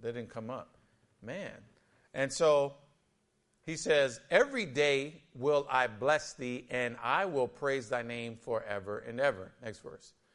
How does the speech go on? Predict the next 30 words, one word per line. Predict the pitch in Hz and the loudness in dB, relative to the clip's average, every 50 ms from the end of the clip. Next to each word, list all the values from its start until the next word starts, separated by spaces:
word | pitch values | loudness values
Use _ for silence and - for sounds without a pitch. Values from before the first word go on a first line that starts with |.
| _ _ _ _ _ _ _ _ - 104 | _ _ _ _ _ _ _ _ -16 -4
"Great | 110 135 170 180 180 170 | 2 4 6 6 6 4
is | 170 165 143 135 | 2 0 -2 -2
the | 143 147 | -2 0
Lord, | 147 151 165 165 143 131 127 123 117 - - | 2 4 4 6 6 6 4 2 0 -4 -8
and | 147 131 123 120 104 | -6 -6 -6 -6 -4
greatly | 113 131 143 151 147 147 139 123 | 0 0 0 0 0 -4 -8 -8
to | - - 147 | -8 -10 -10
be | 123 127 123 | -8 -8 -10
praised, | - - 147 143 135 120 110 101 92 87 - _ _ _ _ _ _ _ - - | -8 -2 2 2 2 2 2 -2 -6 -12 -16 _ _ _ _ _ _ _ -6 -2
and | 139 143 147 135 | -2 0 0 0
his | 135 147 139 120 113 | -2 -2 -2 -2 -6
greatness | 104 113 131 165 185 190 185 165 147 - - 233 | -6 2 2 2 2 2 -2 -4 -4 -4 -4 -8
is | 240 202 - - - | -8 -8 -8 -6 -4
unsearchable." | 151 147 147 139 - - - 147 139 131 - - 117 87 - - - - _ _ _ _ _ _ _ _ _ _ _ _ | -2 -2 -2 -2 -6 -6 -2 -2 -2 -2 -4 -8 -12 -12 -12 -14 -16 -18 _ _ _ _ _ _ _ _ _ _ _ _
This | 180 170 - | -20 -20 -18
is | 131 - | -18 -20
powerful | _ - - 131 139 131 120 - 120 | _ -10 -8 -6 -6 -6 -6 -8 -14
stuff. | - - - 170 175 - - _ _ _ _ _ _ _ _ _ _ _ _ _ _ _ _ _ _ _ _ _ | -16 -12 -10 -10 -10 -10 -16 _ _ _ _ _ _ _ _ _ _ _ _ _ _ _ _ _ _ _ _ _
One | - - 117 165 226 277 277 202 | -10 -2 2 2 2 2 2 0
generation, | 202 233 233 226 208 190 190 202 220 - - - 139 123 | 0 0 2 2 2 2 2 2 2 0 -4 -6 -6 -4
now | 123 127 131 | -4 -4 -2
this | 151 240 233 - - | -2 -2 -4 -4 -8
is | 269 240 | -10 -10
the | 214 139 | -12 -12
way | 247 262 262 254 | -10 -10 -10 -10
this | 226 202 196 - - | -8 -8 -10 -10 -8
was | 185 170 - | -12 -12 -10
supposed | - 165 135 - - 160 156 135 - | -10 -12 -12 -6 -2 -2 -2 -2 -4
to | - 113 | -8 -8
work. | 104 104 104 - - - _ _ | -6 -6 -6 -6 -6 -12 _ _